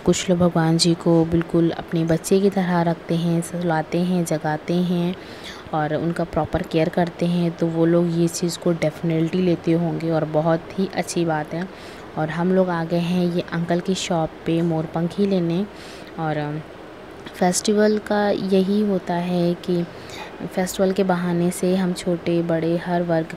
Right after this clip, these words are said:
के लोगों को खुश देख पाते हैं। ऐसे इनकी shop क्लेचर वगैरह की है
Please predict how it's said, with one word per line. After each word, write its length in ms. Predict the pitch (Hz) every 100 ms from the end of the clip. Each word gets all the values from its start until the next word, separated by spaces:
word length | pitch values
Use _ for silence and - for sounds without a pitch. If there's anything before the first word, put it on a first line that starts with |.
| -
के 100 | 170
लोगों 400 | 165 160 165 165 -
को 200 | - 175 185 - - - -
खुश 200 | - 214 196
देख 200 | 170 160 -
पाते 280 | 165 156 160
हैं। 380 | 170 175 165 151 -
ऐसे 240 | 170 170 190
इनकी 260 | 185 196 190
shop 360 | - 180 170 - -
क्लेचर 360 | 180 165 185 180
वगैरह 400 | 170 170 160 165
की 180 | 185 180
है 260 | 180 175